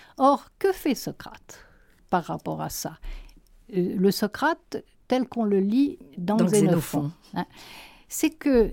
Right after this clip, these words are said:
Speaker 1: Socrate, euh, demande à son interlocuteur de s'interroger sur la finalité de chacun des rôles sociaux. Par exemple, «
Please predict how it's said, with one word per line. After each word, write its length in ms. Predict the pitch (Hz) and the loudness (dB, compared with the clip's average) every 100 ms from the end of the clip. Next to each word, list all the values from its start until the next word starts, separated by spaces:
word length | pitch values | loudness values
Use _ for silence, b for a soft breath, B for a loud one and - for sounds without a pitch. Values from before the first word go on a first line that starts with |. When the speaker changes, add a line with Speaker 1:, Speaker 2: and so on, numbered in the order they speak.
| - | -4
Speaker 1:
Socrate, 680 | - 269 - 311 381 - 349 330 _ _ _ - | -4 -4 -4 -2 -2 -4 -4 -4 _ _ _ -4
euh, 480 | 214 196 185 185 180 | 0 2 2 0 -2
demande 580 | 180 247 285 262 220 180 | 0 4 6 8 6 4
à 100 | 175 | 0
son 200 | - 262 | 0 2
interlocuteur 1040 | 233 208 185 170 165 160 - 185 214 240 269 _ b b b b b b | 2 0 -2 -2 -4 -8 -2 0 0 -4 -8 _ b b b b b b
de 160 | 180 262 | 0 2
s'interroger 960 | - 370 359 339 262 240 233 202 277 302 | 2 0 0 2 2 2 2 2 0 0
sur 240 | - 220 | -2 0
la 120 | 196 | 2
finalité 960 | 190 - 302 285 247 220 - - 220 262 | 0 0 2 4 4 0 -4 -4 -4 -4
de 220 | 233 170 190 | -8 -2 -2
chacun 400 | - 190 220 196 | -2 -6 -4 -4
des 100 | 175 | -4
rôles 200 | 160 156 | -4 -6
sociaux. 380 | - - - - - _ B B B B | -10 -12 -14 -18 -20 _ B B B B
Par 140 | 180 170 | -2 0
exemple, « 600 | 165 180 226 269 302 | 0 0 2 2 0